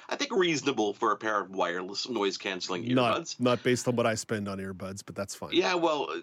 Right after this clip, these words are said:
Speaker 1: there's nineteen ninety-nine, there's three twenty-nine. You get what you pay for, okay?
Speaker 2: <laughs>
Speaker 1: Uh, so the AirPods, um, are one of the first headphones that debuted with this charging case, and it's a really nice pill-shaped case.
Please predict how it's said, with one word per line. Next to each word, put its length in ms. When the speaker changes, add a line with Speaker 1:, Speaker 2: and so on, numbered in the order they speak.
Speaker 1:
there's 200
nineteen 360
ninety-nine, 480
there's 160
three 220
twenty-nine. 540
You 60
get 120
what 80
you 100
pay 180
for, 220
okay? 200
Speaker 2:
<laughs> 80
Speaker 1:
Uh, 320
so 220
the 200
AirPods, 520
um, 320
are 260
one 220
of 60
the 80
first 260
headphones 380
that 200
debuted 380
with 160
this 180
charging 480
case, 420
and 100
it's 100
a 60
really 180
nice 240
pill-shaped 640
case. 360